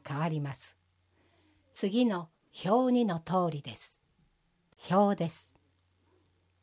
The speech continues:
表二。食費の負担限度額。負担段階。第一段階。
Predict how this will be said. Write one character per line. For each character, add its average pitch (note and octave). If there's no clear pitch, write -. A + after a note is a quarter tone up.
表 F#3+
二。 D#3+
食 -
費 B3
の G#3+
負 -
担 G#3+
限 F#3
度 F3+
額。 -
負 -
担 A3+
段 G3
階。 A#2+
第 G3
一 A3+
段 F#3
階。 C3